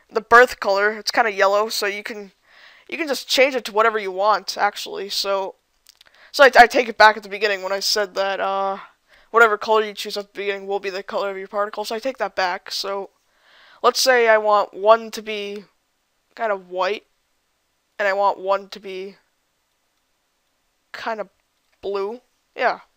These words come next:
So that looks really cool. You know what? I'm gonna, I'm, I'm gonna change it to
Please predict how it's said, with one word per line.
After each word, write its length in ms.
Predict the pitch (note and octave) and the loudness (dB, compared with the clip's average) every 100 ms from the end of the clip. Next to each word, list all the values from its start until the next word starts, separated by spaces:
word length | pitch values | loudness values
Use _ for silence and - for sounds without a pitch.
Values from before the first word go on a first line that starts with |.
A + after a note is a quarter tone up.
| _ _ _ _ _ _ _ _ _ | _ _ _ _ _ _ _ _ _
So 140 | B3+ | 2
that 160 | C4+ A#3+ | 6 6
looks 200 | A#3 - | 2 -2
really 240 | A#3+ A#3 | -2 -2
cool. 480 | A3 B3 A#3+ F#3 F#3+ _ _ _ _ _ _ _ - | -4 -2 -2 -2 -8 _ _ _ _ _ _ _ -8
You 60 | |
know 80 | A#3 | 0
what? 80 | B3 | 2
I'm 140 | C4 | 2
gonna, 160 | C#4 - | 0 -2
I'm, 160 | G#3+ A3 _ _ | -4 -4 _ _
I'm 80 | B3 | -6
gonna 120 | C4 | -6
change 320 | G#3 - A#3+ A3+ | -6 -8 -8 -8
it 100 | - | -10
to 300 | G3+ G3 | -10 -10